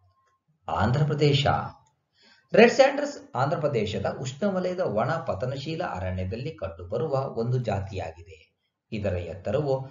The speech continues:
ಹತ್ತರಿಂದ ಹದಿನೈದು ಮೀಟರ್ ಎತ್ತರವನ್ನು ತಲುಪುತ್ತದೆ.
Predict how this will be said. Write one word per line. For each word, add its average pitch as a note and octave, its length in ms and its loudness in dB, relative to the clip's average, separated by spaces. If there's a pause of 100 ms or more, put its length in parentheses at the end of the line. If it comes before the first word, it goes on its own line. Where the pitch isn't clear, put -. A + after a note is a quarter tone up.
(180)
ಹತ್ತರಿಂದ A#3 560 2
ಹದಿನೈದು E3+ 480 -2
ಮೀಟರ್ F3 520 -8 (240)
ಎತ್ತರವನ್ನು G2 680 -4
ತಲುಪುತ್ತದೆ. F2+ 760 -10